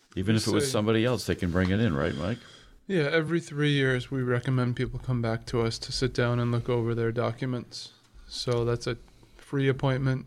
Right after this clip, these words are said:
Speaker 2: You come in and you sit down and make sure nothing's changed.
Speaker 1: And there's some basic things you can do, like simplify your financial assets a little bit. Have you ever seen a situation, Pete,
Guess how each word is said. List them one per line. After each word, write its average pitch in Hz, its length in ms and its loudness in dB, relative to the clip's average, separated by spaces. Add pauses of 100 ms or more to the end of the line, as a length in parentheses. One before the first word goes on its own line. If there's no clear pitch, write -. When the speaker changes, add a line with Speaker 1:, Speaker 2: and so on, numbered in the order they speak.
(140)
Speaker 2:
You 135 160 -6
come 135 300 2
in 131 120 4
and 123 140 -2
you 123 80 -4
sit - 240 -8
down 127 280 -2
and 120 120 -4
make 120 180 -8
sure - 200 -2
nothing's 123 420 -4
changed. 120 640 -6 (880)
Speaker 1:
And 135 100 0
there's 139 140 4
some 127 140 0
basic 214 360 2
things 117 220 2
you 107 60 2
can 104 160 0
do, 107 140 4
like 90 200 4
simplify 104 680 2
your 87 140 4
financial 85 800 0 (520)
assets 85 520 2
a - 40 -2
little 85 240 2
bit. 82 220 0 (140)
Have 98 180 0
you 127 120 2
ever 139 160 0
seen 123 220 0
a 113 80 2
situation, 107 640 0
Pete, 98 320 -2